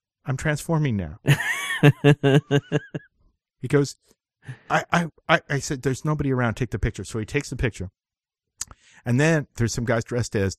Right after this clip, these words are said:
Speaker 1: uh, you know, the, the Sentai heroes, Red
Speaker 2: Right,
Speaker 1: Ranger
Speaker 2: right,
Speaker 1: and
Speaker 2: right.
Speaker 1: stuff like that.
Speaker 2: Yep.
Speaker 1: The Power Rangers is what you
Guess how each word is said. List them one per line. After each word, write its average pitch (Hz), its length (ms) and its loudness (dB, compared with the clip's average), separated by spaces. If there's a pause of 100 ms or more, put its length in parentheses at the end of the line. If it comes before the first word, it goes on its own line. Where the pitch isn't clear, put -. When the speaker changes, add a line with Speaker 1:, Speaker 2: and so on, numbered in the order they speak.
(100)
Speaker 1:
uh, 107 100 -4 (260)
you 117 100 0
know, 95 220 0 (140)
the, 123 160 -2 (100)
the 117 120 0
Sentai 101 440 -4
heroes, 80 380 -8
Red 95 100 4
Speaker 2:
Right, 104 140 8
Speaker 1:
Ranger 87 140 0
Speaker 2:
right, 87 120 4
Speaker 1:
and 90 80 -4
Speaker 2:
right. 85 60 -2
Speaker 1:
stuff 95 180 -4
like 87 140 -2
that. 92 120 0
Speaker 2:
Yep. 82 80 -4
Speaker 1:
The - 80 -6 (120)
Power 95 260 0
Rangers 85 340 -8
is 95 100 -12
what 82 140 -6
you 98 80 -20